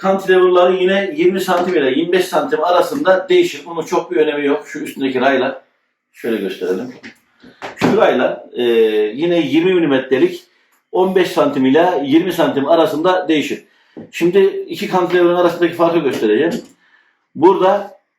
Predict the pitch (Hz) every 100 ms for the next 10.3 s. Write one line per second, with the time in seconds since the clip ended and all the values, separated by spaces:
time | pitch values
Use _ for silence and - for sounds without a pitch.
0 | _ _ _ _ _ _ _ - 170 160
1 | 175 180 170 156 131 175 180 165 - 156
2 | 151 190 - - 110 113 110 110 110 107
3 | 107 - _ _ _ _ _ _ _ _
4 | _ 135 160 175 185 160 131 110 - -
5 | _ _ - 135 - 170 160 147 170 143
6 | 143 123 110 123 147 180 - - _ _
7 | - 156 180 170 170 165 165 170 170 175
8 | 175 185 - - _ _ - 175 180 165
9 | 165 175 139 147 131 135 156 185 185 185
10 | 190 - -